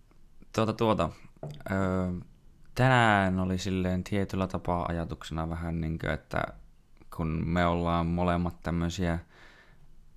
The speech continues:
ollaan kerätty elämän aikana kivoja juttuja, niinkö tämmösiä ehkä os-, joku voisi sanoa niitä traumaattisiksi asioiksi, mutta nehän on tosi kivoja juttuja, mutta tuota, että, ö, jotenkin niinkö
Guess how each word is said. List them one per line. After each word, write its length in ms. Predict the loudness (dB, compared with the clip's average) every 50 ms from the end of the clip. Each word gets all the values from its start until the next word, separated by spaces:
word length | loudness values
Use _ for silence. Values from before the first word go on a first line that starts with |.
| -2 2
ollaan 400 | 4 6 6 6 6 6 4 4
kerätty 520 | 4 4 6 6 4 2 2 -2 -2 0 2
elämän 360 | 4 6 6 6 6 4 4
aikana 460 | 4 4 2 2 2 2 2 2 0 2 2
kivoja 400 | 2 4 6 6 6 6 4 4
juttuja, 520 | 2 0 0 -2 -2 0 2 4 4 4
niinkö 280 | 2 2 0 0 -2 -2
tämmösiä 440 | 0 0 0 0 0 0 0 0
ehkä 200 | 0 -2 -4 -4 -4
os-, 120 | -2 -2 0
joku 280 | -2 0 0 0 0
voisi 220 | 2 2 0 0 -2
sanoa 220 | -2 0 0 0
niitä 180 | 0 -2 -4 -4
traumaattisiksi 800 | -2 2 2 2 2 2 0 -2 -2 -2 -4 -4 -4 -6 -4 -4
asioiksi, 440 | -4 -2 -2 -2 -4 -4 -4 -8
mutta 160 | -8 -4 -2 0
nehän 280 | 2 4 4 4 2
on 80 | 2 0
tosi 320 | -2 -4 -4 -2 -2 -2
kivoja 380 | -2 -2 0 0 2 2 2 0
juttuja, 460 | 0 -2 -4 -6 -4 -4 -2 -2 -2
mutta 260 | -2 -4 -4 -6 -8
tuota, 280 | -4 -2 -4 -2 -2 -4
että, 260 | -6 -4 -4 -4 -4 -4 -8 -14 -18 -18 -20 -20 -20 -20 -20 -20 -20 -20 -20 -20 -20 -20 -20 -20 -20 -20 -20 -8 0 2
ö, 380 | 4 6 6 6 6 4 2 0 -2 -8 -20 -20 -20 -20 -20 -20 -20 -20 -20 -20 -20 -20 -8 -2 0
jotenkin 480 | 2 4 4 4 4 4 4 2 4 4
niinkö 540 | 4 2 2 4 4 6 6 6 4 2